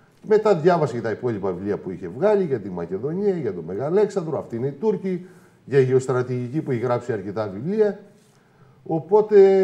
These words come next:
κάποια, κάποια στιγμή, επειδή τον παρακολουθούσα και σαν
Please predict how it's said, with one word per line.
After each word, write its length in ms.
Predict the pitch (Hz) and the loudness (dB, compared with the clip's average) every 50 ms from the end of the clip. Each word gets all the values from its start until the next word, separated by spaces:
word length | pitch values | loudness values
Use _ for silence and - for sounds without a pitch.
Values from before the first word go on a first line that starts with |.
| 185 185 180 170 - | 4 2 0 -2 -2
κάποια, 340 | - 208 202 202 - 185 160 147 - 156 147 127 127 135 131 - - | -2 -2 -2 0 -2 -4 -4 -4 -6 -8 -10 -10 -12 -14 -14 -8 -2
κάποια 300 | 185 190 190 190 170 151 | -2 -2 0 0 -4 -6
στιγμή, 840 | - - 156 151 165 185 185 185 180 180 175 170 165 165 160 156 - - - - _ _ _ _ _ _ _ _ _ _ _ _ _ | -6 -6 -6 -6 -2 -2 0 0 0 -2 -2 -4 -4 -6 -6 -8 -10 -14 -20 -20 _ _ _ _ _ _ _ _ _ _ _ _ _
επειδή 360 | - 143 131 147 156 170 190 | -10 -8 -6 -4 -2 -2 -2
τον 140 | 160 165 156 | -2 -2 0
παρακολουθούσα 720 | 139 151 151 147 147 - 151 147 147 135 175 170 135 139 | 4 4 4 4 2 0 -4 -6 -6 -4 -4 -4 -2 -4
και 140 | 113 110 113 | -4 -6 -6
σαν 340 | - - 139 127 123 120 | -4 -2 -2 -2 -2 -4